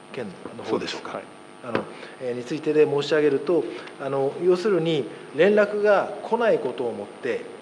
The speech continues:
Speaker 1: えー、アクションを起こさなかったというふうに聞いています。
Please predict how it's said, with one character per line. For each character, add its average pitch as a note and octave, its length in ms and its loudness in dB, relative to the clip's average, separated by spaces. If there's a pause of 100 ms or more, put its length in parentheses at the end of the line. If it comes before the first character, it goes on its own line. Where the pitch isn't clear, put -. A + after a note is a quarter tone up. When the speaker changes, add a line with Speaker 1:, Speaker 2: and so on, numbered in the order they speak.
(200)
Speaker 1:
え F#2+ 760 -8 (300)
ー、 D#3 40 -8
ア - 40 -6
ク - 80 -8
シ - 60 -4
ョ - 20 -2
ン - 20 -2
を A2 40 -4
起 - 80 -10
こ B2 40 -10
さ D3+ 100 -2
な B2+ 100 -2
か - 100 -10
っ - 20 -12
た - 180 -18 (380)
と C#3+ 60 -4
い C#3 80 -2
う - 20 -8
ふ D3+ 120 -8
う D3+ 40 -4
に C#3+ 140 -4
聞 A2 200 -10
い - 40 -10
て A2+ 100 -10
い G2 60 -10
ま E2+ 100 -14
す。 - 140 -16